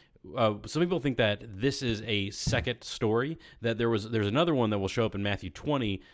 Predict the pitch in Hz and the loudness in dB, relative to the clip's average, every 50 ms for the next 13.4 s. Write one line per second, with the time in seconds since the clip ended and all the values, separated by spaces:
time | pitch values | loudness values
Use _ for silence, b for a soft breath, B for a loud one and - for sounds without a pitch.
0 | b b b - 104 104 101 95 95 101 95 101 98 92 - - - 90 - - | b b b -4 -2 -2 0 -2 -2 -2 0 0 0 -2 -4 -10 -10 -8 -4 -2
1 | 135 123 107 101 92 90 127 98 95 98 113 123 120 101 95 - 120 110 107 98 | 0 2 2 0 2 2 2 2 2 2 2 2 2 0 -2 -4 -4 -4 -4 -2
2 | - 127 139 160 151 - 139 120 113 107 107 113 113 110 98 95 95 104 117 117 | 0 2 2 2 2 2 0 0 2 0 0 -2 -2 -2 -2 -2 2 2 4 2
3 | 107 - 95 92 107 165 175 135 95 - - B B B B - - 117 117 202 | 2 0 -2 0 4 4 6 4 4 0 -6 B B B B -4 2 6 6 6
4 | - - 170 139 120 110 107 - - 165 180 185 175 135 113 - 123 117 98 113 | 6 4 0 0 0 0 0 -2 -2 -2 -2 -2 -4 -8 -6 -4 -4 -4 -2 -4
5 | 107 104 98 - 135 107 92 92 120 143 156 - - - 135 120 107 104 104 95 | -6 -6 -4 -4 -4 -2 0 2 2 2 0 -2 -2 0 2 2 2 0 -2 -6
6 | 87 - 175 190 - 143 - 123 107 92 95 95 98 104 107 101 104 110 117 139 | -2 -2 -2 0 0 -2 -2 -2 -4 -4 -4 -6 -6 -6 -6 -6 -4 -4 -4 -2
7 | 135 127 120 107 107 104 95 - - - - 117 98 - - 139 123 101 90 98 | -2 -2 -2 -2 -2 -4 -4 -6 -8 -10 -6 -6 -4 0 2 4 4 4 2 0
8 | 98 - b b b b b b b b 123 107 131 139 120 - 117 101 98 95 | -4 -8 b b b b b b b b -4 2 4 4 6 6 6 4 4 2
9 | 95 98 90 _ - - - - 117 101 - _ - 113 120 120 - 135 123 107 | 0 0 -4 _ -20 -18 -10 -8 -8 -8 -8 _ -2 0 0 0 0 -2 -2 -2
10 | 117 - 110 92 - - - 123 117 120 123 127 127 131 131 117 107 107 101 104 | 0 0 0 0 -2 -4 -4 -2 -2 0 0 0 0 0 0 0 0 0 0 -2
11 | 104 - 147 160 139 131 - 165 165 135 107 - 113 110 120 120 123 139 143 143 | -2 0 2 0 0 0 0 0 0 0 0 -2 -4 -4 -2 0 2 2 2 2
12 | 147 156 151 110 98 107 - - - - - - 113 120 - 139 117 - 135 139 | 2 2 2 2 2 0 0 -2 -8 -8 -6 -6 -4 -4 -4 -6 -6 -6 -4 -4
13 | 135 120 117 127 123 117 113 | -4 -2 -2 -2 -2 -2 -2